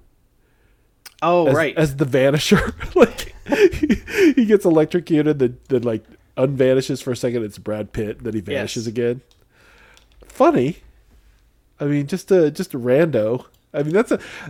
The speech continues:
Speaker 2: I mean, that's, that's the kind of cameo you like to see. Like,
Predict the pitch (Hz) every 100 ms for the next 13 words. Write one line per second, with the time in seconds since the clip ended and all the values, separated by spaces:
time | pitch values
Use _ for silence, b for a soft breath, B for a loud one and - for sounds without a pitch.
0 | - 277 320 330 214 247 254 285 226 190
1 | - 160 143 139 113 110 107 101 - -
2 | 98 80 87